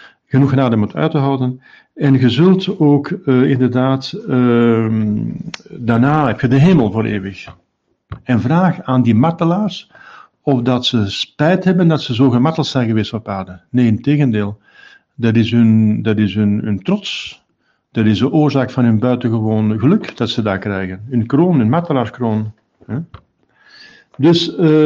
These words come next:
dat is eigenlijk de bedoeling van de openbaring. Dat wij, eh, hoop krijgen. Dat we sterkte krijgen om door al die tribulaties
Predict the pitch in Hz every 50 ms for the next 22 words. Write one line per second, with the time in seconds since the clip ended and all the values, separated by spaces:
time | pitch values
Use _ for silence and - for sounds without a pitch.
0 | 156 147 185 208 208 220 185 151 175 170 165 160 143 131 127 131 131 143 170 160
1 | 147 131 131 127 120 110 113 117 139 131 120 110 - 95 98 95 _ _ _ _
2 | _ _ _ _ _ _ _ _ - _ _ _ - 123 117 151 147 147 147 -
3 | 147 147 147 139 135 135 135 139 139 - - - 127 127 127 120 110 151 226 220
4 | - - - 127 110 104 98 95 92 95 92 85 82 _ _ _ _ _ _ _
5 | _ - 123 117 117 - 135 131 - - - - 214 214 185 185 147 - 127 117
6 | 110 107 110 117 139 160 170 165 - 151 143 139 127 131 135 151 170 175 165 165
7 | 151 - - 151 127 123 123 123 139 160 170 170 170 156 135 - - - -